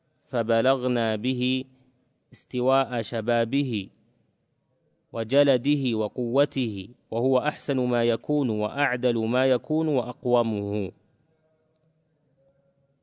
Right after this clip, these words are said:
ذكر من قال ذلك وساق بإسناده عن المعتمر قال: "سمعت الحكم يحدث عن عكرمة في قوله: 'لقد خلقنا الإنسان في أحسن تقويم'، قال: 'الشاب القوي الجلد'".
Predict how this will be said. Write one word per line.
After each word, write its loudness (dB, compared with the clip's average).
ذكر -2
من 0
قال 0
ذلك -4
وساق -6
بإسناده -6
عن -4
المعتمر 2
قال: 2
"سمعت -2
الحكم -4
يحدث -6
عن -2
عكرمة -4
في -10
قوله: -2
'لقد -6
خلقنا -2
الإنسان -2
في -8
أحسن -4
تقويم'، -2
قال: 2
'الشاب 0
القوي -2
الجلد'". -4